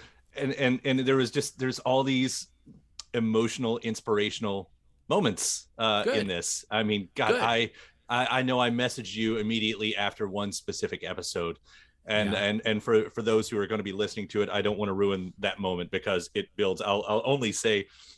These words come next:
Speaker 1: there's a Counting Crows moment.
Speaker 2: Okay, good.
Speaker 1: That
Speaker 2: Good. Good. I'm s-,
Speaker 1: b-,
Speaker 2: yeah.
Speaker 1: because, because, you know, i-, it's, it's what we're both talking about. We're, you know, we're both in our careers, you know,
Speaker 2: Mm-hmm.
Speaker 1: and, and, and every day,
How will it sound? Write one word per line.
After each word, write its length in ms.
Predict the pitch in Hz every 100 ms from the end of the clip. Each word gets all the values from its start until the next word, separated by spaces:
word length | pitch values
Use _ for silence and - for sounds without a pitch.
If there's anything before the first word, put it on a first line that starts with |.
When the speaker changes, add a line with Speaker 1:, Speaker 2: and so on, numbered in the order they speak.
| _
Speaker 1:
there's 200 | 107 107
a 60 | 92
Counting 320 | - 104 92
Crows 320 | - 92 85
moment. 460 | 85 80 80 - - - - _
Speaker 2:
Okay, 300 | 143 160 147
good. 320 | 135 156 104 95 -
Speaker 1:
That 340 | - 107 104 - _ -
Speaker 2:
Good. 180 | 110
Good. 40 | 90 - -
I'm 140 | 98
s-, 120 | - 123
Speaker 1:
b-, 80 |
Speaker 2:
yeah. 60 | 127
Speaker 1:
because, 680 | 175 185 294 254 131 110 - - - - -
because, 320 | 170 165 170 165
you 120 | 147
know, 200 | 113 113
i-, 140 | 135 139
it's, 300 | - 160 151
it's 220 | 165 156
what 140 | 202 147
we're 160 | 127
both 180 | 117 123
talking 200 | 170 151
about. 200 | 107 107
We're, 120 | 127 131
you 140 | 131
know, 100 | 117
we're 120 | 117
both 280 | 117 127 - - _ _ _ _ -
in 140 | 123
our 160 | 110 104
careers, 680 | 113 98 85 73 - - - _
you 120 | - 82
know, 120 | 73
Speaker 2:
Mm-hmm. 180 | 101 110
Speaker 1:
and, 400 | 107 101 98 92 -
and, 300 | 107 101 101 104
and 200 | 104 107
every 320 | 113 113 147
day, 580 | 120 120 104 95 95